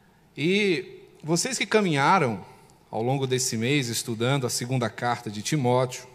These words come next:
a qual eu tive, né, a responsabilidade honrosa de introduzir, não é, no mês passado,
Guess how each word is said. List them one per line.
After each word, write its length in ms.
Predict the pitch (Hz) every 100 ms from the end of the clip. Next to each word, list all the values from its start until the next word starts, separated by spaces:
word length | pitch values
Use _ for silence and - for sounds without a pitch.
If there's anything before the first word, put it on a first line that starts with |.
| -
a 60 | -
qual 260 | - 113
eu 120 | 110 101
tive, 480 | - 120 123 113 - - - - - _ -
né, 240 | 101 110
a 180 | 107 104
responsabilidade 1200 | 113 143 147 143 - 131 131 110 107 120 131 110
honrosa 720 | 120 107 113 131 147 123 104 95 - - -
de 160 | 110 139
introduzir, 1040 | 151 151 151 127 113 123 165 139 - - - - _ _ _ _ _ -
não 140 | 101 101
é, 80 |
no 100 | 107
mês 180 | 107 104
passado, 720 | - 117 - 139 151 127 98